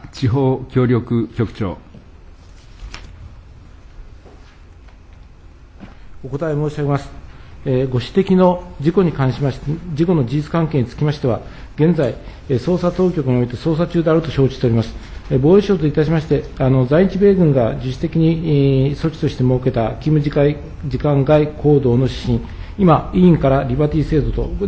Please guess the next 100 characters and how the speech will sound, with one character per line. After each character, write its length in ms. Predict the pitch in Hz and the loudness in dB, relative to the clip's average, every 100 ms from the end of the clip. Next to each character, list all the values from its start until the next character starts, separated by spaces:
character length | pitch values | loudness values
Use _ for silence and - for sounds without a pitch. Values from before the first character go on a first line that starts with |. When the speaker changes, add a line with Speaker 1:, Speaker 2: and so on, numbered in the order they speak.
| 180 170 | 0 2
Speaker 2:
あ 40 | |
の、 160 | 151 151 | 2 2
我 160 | 139 | 4
々 160 | 143 131 | 4 2
リ 100 | 135 | 2
バ 100 | 143 | 0
テ 80 | 147 | 0
ィ 40 | |
制 140 | 151 | 0
度 60 | - | 0
と 60 | 113 | 0
申 120 | 117 | 0
し 60 | |
て 60 | - | 0
お 40 | |
り 40 | 107 | -2
ま 60 | |
す 60 | 120 | -2
が、 60 | 110 | -2
こ 120 | 156 | 0
れ 80 | 165 | 2
と 100 | 180 | 2
の 100 | - | 2
関 260 | 127 131 | 2 2
係 200 | - 131 | 2 2
と 100 | 127 | 2
い-、 60 | 123 - - - - - - | 0 -4 -8 -8 -6 -4 -2
に-、 180 | 139 127 - - | 0 0 0 0
と 120 | 131 | 2
い 20 | |
っ 140 | - | 2
た 160 | - 127 | 0 -2
個 160 | - 165 | 0 0
別 160 | 165 | 2
の 200 | 180 160 | 4 4
状 180 | 135 160 | 4 2
況 140 | 165 | 2
に 80 | 160 | 0
つ 100 | - | 0
き 100 | 165 | 2
ま 80 | 175 | 2
し 80 | - | 4
て 80 | 117 | 2
は、 180 | - - - - | 2 -2 -6 -2
あ、 100 | 120 | 0
捜 220 | - 151 | 2 2
査 120 | 147 | 2
中 160 | 143 151 | 2 2
と 100 | 151 | 2
い 40 | |
う 40 | 147 | 2
こ 80 | 151 | 2
と 120 | 151 | 0
を 40 | |
踏 80 | 120 | 2
ま 140 | 135 | 4
え 20 | 147 | 4
ま 120 | 160 | 4
し 100 | - | 2
て、 160 | 113 - - | 0 0 0
申 160 | 123 120 | 2 4
し 60 | |
上 80 | 131 | 4
げ 80 | 123 | 2
る 60 | 120 | 2
こ 80 | |
と 100 | 123 | 2
は、 160 | 156 127 - | 0 0 -2
あ 80 | 127 | 0
の、 120 | 113 | 0
答 180 | - 139 | 2 2
弁 200 | 123 113 | 2 0
す 120 | - | 0
る 80 | 120 | -2
こ 60 | |
と 80 | 143 | 0
は 60 | 135 | 0
差 120 | - | -2
し 100 | - | -2
控 100 | 123 | 0
え 60 | 107 | 0
さ 100 | 104 | 0
せ 100 | - | -2
て 60 | |
い 60 | 98 | -2
た 60 | |
だ 60 | 95 | -2
き 60 | - | -2
た 80 | |
い 40 | 123 | -2
と 80 | 113 | -2
思 100 | - | -2
い 40 | |
ま 60 | - | -4
す。 160 | - - - - - - - 156 143 135 131 - - - - - - - | -4 -6 -8 -10 -12 -16 -16 -16 -16 -16 -18 -18 -16 -16 -16 -16 -8 0
Speaker 1:
照 160 | 165 | 4
屋 320 | 156 127 117 - | 4 4 0 -4
監 180 | 127 123 | 0 0
督 300 | 117 - 104 | 0 -4 -4
君。 120 | 92 | -4